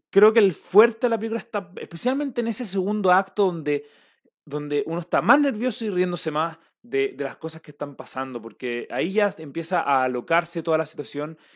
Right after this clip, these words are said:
en este restaurante. Y el final tal vez no logra,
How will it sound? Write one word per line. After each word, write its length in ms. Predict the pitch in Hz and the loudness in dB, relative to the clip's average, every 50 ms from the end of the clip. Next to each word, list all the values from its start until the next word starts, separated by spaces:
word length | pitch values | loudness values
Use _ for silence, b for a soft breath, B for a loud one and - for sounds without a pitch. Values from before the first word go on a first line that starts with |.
| b b b | b b b
en 120 | 123 127 | -10 -8
este 240 | 139 127 - - 143 | -8 -8 -6 -6 -6
restaurante. 560 | 117 123 117 - - 127 117 110 104 101 _ b b b b b b b | -4 -6 -8 -8 -8 -6 -6 -6 -6 -10 _ b b b b b b b
Y 180 | - 143 139 143 | -6 -2 0 2
el 120 | 143 139 | 0 0
final 460 | 139 - - 156 165 185 196 214 202 | -2 -6 -8 -2 0 2 2 2 2
tal 100 | - 196 | 0 -2
vez 160 | 165 165 190 190 | -2 -2 -4 -4
no 220 | 180 180 175 170 | -2 -2 0 0
logra, 320 | 175 185 185 185 196 175 | 2 2 2 0 0 -2